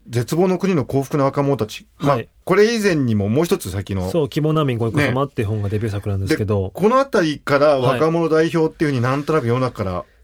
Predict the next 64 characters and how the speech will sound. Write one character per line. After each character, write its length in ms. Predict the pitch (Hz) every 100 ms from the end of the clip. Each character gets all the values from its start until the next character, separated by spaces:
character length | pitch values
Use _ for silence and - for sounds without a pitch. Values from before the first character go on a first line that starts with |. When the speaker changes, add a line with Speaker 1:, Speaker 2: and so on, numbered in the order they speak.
| _ -
Speaker 1:
見 140 | 131
ら 100 | 131
れ 60 | 135
始 220 | 123 113
め 80 | 269
て 60 | 262
る。 60 |
Speaker 2:
は 40 | 226
い。 20 |
当 40 |
時 60 | 143
は 60 | 113
そ 220 | - 202
う 20 |
で 80 | 143
す 100 | 117
ね。 60 | 135
ま 100 | 190
だ 100 | 160
そ 80 | 147
の 120 | 165
頃 200 | 175 147
二 160 | 147
十 200 | 139 127
五 100 | 117
Speaker 1:
う 40 | 127
ん。 20 |
Speaker 2:
歳 120 | 135
と 100 | 117
か 60 | 113
二 120 | 127
十 80 | 120
六 120 | 113
歳 120 | 151
だ 60 | 120
っ 20 |
た 120 | 110
ん 80 | 110
で、 80 | 180
Speaker 1:
え 300 | 240 160 110
え。 0 |
Speaker 2:
ま 100 | 131
あ、 40 | 127
若 260 | 131 - 240
者 340 | 262 262 269
が 240 | 294 294
若 240 | 196 165 180
者 200 | 180 175
に 40 |
つ 80 | 156
い 60 | 160
て 80 |
の 80 | 127
本 160 | 107 123
を 40 | 107
書 80 |
い 40 | 113
て 60 |
る 60 | 104
っ 40 |
て 120 | 92 104
こ 80 |
と 140 | 107 110
で、 340 | 190 196 110